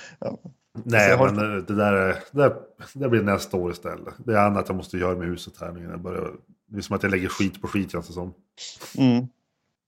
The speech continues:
Speaker 2: Så jag avvaktar.
Speaker 1: Ja, då blir det att du, du firar jul på annan ort då, kanske?
Speaker 2: Ja, men jag får ju alltid fira jul hos, typ, familjen ändå, så det är ju
Speaker 1: Mm.
Speaker 2: That's how I roll.
Speaker 1: That's how you roll.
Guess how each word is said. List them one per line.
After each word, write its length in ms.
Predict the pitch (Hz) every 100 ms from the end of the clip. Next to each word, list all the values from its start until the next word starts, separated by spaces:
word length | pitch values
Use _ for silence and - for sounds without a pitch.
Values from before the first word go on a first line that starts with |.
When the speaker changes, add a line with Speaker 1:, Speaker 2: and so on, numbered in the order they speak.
| _ _ _
Speaker 2:
Så 60 | -
jag 100 | 113
avvaktar. 600 | 120 104 - - 92 78 - _ _ _ _ _ _ _
Speaker 1:
Ja, 60 | 127
då 100 | 123
blir 160 | 123
det 80 | 113
att 80 | 101
du, 80 | 104 -
du 100 | 110
firar 280 | - 110 104
jul 280 | 104 104
på 260 | 95 104 101 - -
annan 300 | 113 98 107
ort 180 | 120
då, 100 | 104
kanske? 300 | 95 92 90 85 _ _ _ _ _ _ _
Speaker 2:
Ja, 220 | 104 98
men 120 | 95 90
jag 120 | 90
får 140 | 92
ju 60 | 80
alltid 260 | 78 -
fira 200 | - 85
jul 180 | 80 85
hos, 180 | 80 -
typ, 200 | - -
familjen 400 | 87 85 85 85
ändå, 260 | 76 76 87
så 160 | -
det 60 | -
är 60 | 80
ju 120 | - - _ _ _ _ _ _ _ - - - _ -
Speaker 1:
Mm. 200 | 131 113 98 - _ _ _ _ _ _ -
Speaker 2:
That's 180 | 123 -
how 200 | 147 131
I 20 |
roll. 400 | 123 123 120 101 87 - _ _ _ _ _
Speaker 1:
That's 180 | 131 - 120
how 80 |
you 180 | 110 107
roll. 280 | 107 120 104